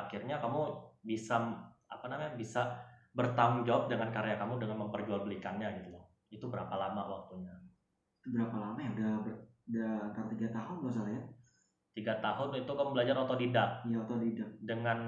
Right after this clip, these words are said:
Speaker 1: device atau gear yang seadanya?
Speaker 2: Iya, seadanya. Dan itu juga minjem-minjem juga sama tem-, punya teman.
Speaker 1: Minjem atau sewa nih? Tadi kan kamu minjem, kamu
Speaker 2: Oh,
Speaker 1: bilang kan?
Speaker 2: itu beda, itu yang tim.
Speaker 1: Ah, itu yang tim.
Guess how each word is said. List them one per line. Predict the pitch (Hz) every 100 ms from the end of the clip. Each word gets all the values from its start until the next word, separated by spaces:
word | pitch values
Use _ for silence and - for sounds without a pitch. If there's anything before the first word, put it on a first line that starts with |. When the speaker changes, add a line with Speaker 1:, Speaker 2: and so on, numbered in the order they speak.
| 117 117 104 -
Speaker 1:
device | 113 107 - 131 127
atau | 123 120 113 113
gear | 123 123
yang | 113
seadanya? | 117 117 120 120 104 120
Speaker 2:
Iya, | 120
seadanya. | 117 113 110 107 -
Dan | 120 120
itu | 160
juga | 131 123
minjem-minjem | 127 127 127 139 147
juga | 131
sama | 113 113
tem-, | 95 101
punya | 110
teman. | 110 110 101 - -
Speaker 1:
Minjem | 107 104 127
atau | 143 143
sewa | 143 170 147
nih? | 117 98
Tadi | - - 131
kan | 170
kamu | 170 180
minjem, | 143 156
kamu | 165 143 -
Speaker 2:
Oh, | -
Speaker 1:
bilang | 117 127 151
kan? | -
Speaker 2:
itu | -
beda, | 143 127 135 113
itu | 113 143
yang | 131
tim. | 127 123 110 - -
Speaker 1:
Ah, | - 123
itu | 120
yang |
tim. | 120 113